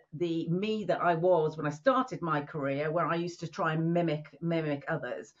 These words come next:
And actually, I'm more confident, I'm more comfortable actually being me, having taken that mask off, and, be-, and it's so much less stressful as well.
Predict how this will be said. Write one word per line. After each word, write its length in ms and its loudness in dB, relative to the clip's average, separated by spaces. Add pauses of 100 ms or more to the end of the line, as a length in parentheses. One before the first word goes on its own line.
(420)
And 300 4
actually, 640 0
I'm 160 0
more 160 4
confident, 600 0
I'm 160 4
more 160 2
comfortable 760 -2
actually 540 -2
being 340 0
me, 380 0 (100)
having 240 -4
taken 420 -6
that 180 0
mask 480 -2
off, 180 -2 (260)
and, 140 0
be-, 200 -2
and 140 4
it's 160 -6
so 320 4
much 240 0
less 180 -2
stressful 600 -6
as 140 -4
well. 320 2